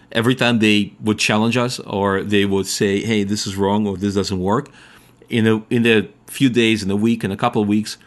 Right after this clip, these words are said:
they see an update, they will see the change, they'll see that we took their feedback to heart and, uh, we addressed it.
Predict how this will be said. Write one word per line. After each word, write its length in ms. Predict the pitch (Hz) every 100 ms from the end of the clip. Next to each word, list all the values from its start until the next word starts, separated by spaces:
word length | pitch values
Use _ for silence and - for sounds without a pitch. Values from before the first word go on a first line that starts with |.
| - -
they 140 | 107 107
see 180 | -
an 80 | 107
update, 460 | 104 107 107 107 107
they 80 | 107
will 200 | 104 -
see 100 | 104
the 100 | 98
change, 480 | - 120 120 131 - - - -
they'll 160 | - 104
see 180 | - 117
that 180 | 104 101
we 220 | 104 95
took 280 | - 131 113
their 320 | 110 104 104 -
feedback 520 | 117 107 107 101 -
to 80 | 95
heart 340 | 104 101 98
and, 320 | 107 95 95 92 _ - - -
uh, 180 | - 95
we 140 | 107 104
addressed 420 | 95 98 92 -
it. 140 | 73